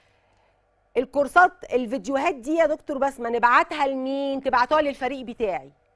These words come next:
فين؟ على الارقام اللي على الشاشه، الواتساب. احنا ما عندناش واتساب. لا، اتصرفوا لي، ما تزعقونيش.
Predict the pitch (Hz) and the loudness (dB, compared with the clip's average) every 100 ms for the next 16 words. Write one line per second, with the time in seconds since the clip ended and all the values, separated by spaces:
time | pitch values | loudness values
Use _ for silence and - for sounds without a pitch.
0 | _ _ 294 320 349 311 262 269 262 - | _ _ -2 0 2 2 2 2 0 0
1 | 294 285 262 226 - 220 160 - _ _ | 0 0 0 0 -2 -10 -12 -14 _ _
2 | - 226 262 - 220 165 _ _ _ _ | -6 -4 -4 -6 -8 -8 _ _ _ _
3 | _ _ _ _ _ - 269 262 254 254 | _ _ _ _ _ -12 -6 -2 -2 -2
4 | 302 302 254 - - 196 247 233 226 185 | -4 -4 -8 -6 -6 -4 -4 -4 -8 -10
5 | 190 196 175 165 185 175 143 - | -10 -10 -10 -6 -6 -6 -14 -18